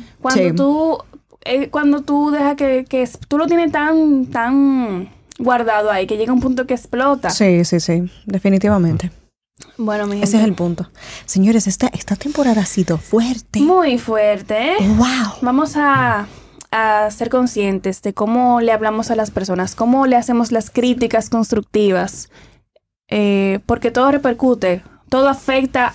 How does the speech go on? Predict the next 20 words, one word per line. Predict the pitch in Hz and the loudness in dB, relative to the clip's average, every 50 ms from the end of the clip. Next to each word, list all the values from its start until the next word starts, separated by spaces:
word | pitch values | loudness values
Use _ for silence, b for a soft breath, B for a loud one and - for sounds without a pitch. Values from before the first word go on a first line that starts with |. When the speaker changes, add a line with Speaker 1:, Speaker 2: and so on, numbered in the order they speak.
| - | -4
Speaker 1:
a | - 190 190 190 - - - | -4 -2 0 0 -2 -2 -2
todo, | - 220 220 220 208 190 180 175 | -2 0 2 2 2 2 2 2
vamos | 175 190 202 202 | 2 0 0 -2
a | 190 | -2
decirlo | 185 180 - 202 180 180 | -2 -4 -4 -4 -2 -2
así. | 170 - - 175 151 | -4 -4 -6 -2 -2
Speaker 2:
Sí. | 185 175 170 160 - - - - - - | -2 -2 -4 -8 -8 -8 -8 -8 -6 -6
Speaker 1:
Hay | - 202 214 | -2 -2 0
una | 220 233 233 | 0 0 0
teoría | 233 226 220 220 220 226 | 0 0 0 -2 -2 -2
que | 240 220 | -2 -2
habla | 220 214 214 | 0 0 0
de | 185 165 | 0 -2
eso. | 180 - 185 175 B B B B B B B _ | -2 -4 -8 -10 B B B B B B B _
Como | - 220 220 226 | -4 -2 -2 -2
usted | 220 214 - 240 247 | -4 -2 -2 0 2
le | 247 | 2
habla | 233 233 233 226 | 2 2 2 2
al | 226 247 | 2 2
otro, | 269 294 311 311 302 285 302 285 285 285 277 277 | 2 4 4 2 2 0 0 0 2 2 2 0